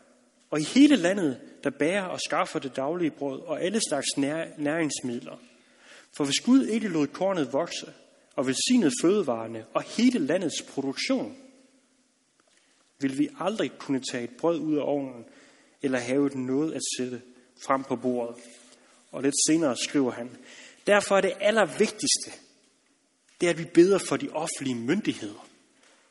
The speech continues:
og landets ledelse, for det er via dem, at Gud især sørger for det daglige brød og gode livsvilkår. For selvom vi er, at Gud har fået alt godt i overflod,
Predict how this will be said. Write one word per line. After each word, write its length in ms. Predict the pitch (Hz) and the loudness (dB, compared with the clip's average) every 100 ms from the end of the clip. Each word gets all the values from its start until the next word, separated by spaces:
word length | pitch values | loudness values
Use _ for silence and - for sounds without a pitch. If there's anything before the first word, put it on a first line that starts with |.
| _ _ _ _ _ | _ _ _ _ _
og 100 | - | 0
landets 320 | 135 180 170 - | 2 4 4 4
ledelse, 500 | 175 226 214 - - - - - - - | 4 4 0 -4 -6 -16 -20 -20 -18 0
for 80 | 175 | 4
det 120 | 180 | 4
er 40 | |
via 260 | 175 175 240 | 4 2 0
dem, 360 | - 175 214 208 | 2 2 0 -4
at 140 | 147 | -6
Gud 260 | - 190 196 - - | -6 -6 -8 -14 -8
især 380 | 165 - 240 156 - | -4 0 0 -2 2
sørger 400 | 135 139 165 143 - | 4 6 4 2 -2
for 80 | 127 | -4
det 160 | 120 | -2
daglige 320 | 120 127 147 131 | -2 -2 -2 -2
brød 280 | - 135 - - - _ _ | -2 -2 -4 -16 -20 _ _
og 100 | 139 | -8
gode 240 | - 127 135 | -2 0 2
livsvilkår. 760 | 175 214 - 120 - - - - _ _ _ - - - - | 0 -4 -6 -10 -8 -10 -12 -20 _ _ _ -20 -20 -18 -16
For 160 | - 151 | -6 0
selvom 280 | - 269 175 | 4 4 4
vi 120 | 143 | 2
er, 200 | 135 120 127 - - - - | 4 4 0 -8 -18 -20 -10
at 160 | 131 | -10
Gud 280 | - 151 202 175 - | -6 -6 -6 -10 -12
har 120 | 135 - | -10 -2
fået 280 | 151 175 196 202 | 2 2 2 0
alt 220 | 208 208 | 0 0
godt 200 | 147 156 | 0 0
i 80 | 139 | 0
overflod, 540 | 135 156 - 127 131 | 0 -2 -4 -10 -10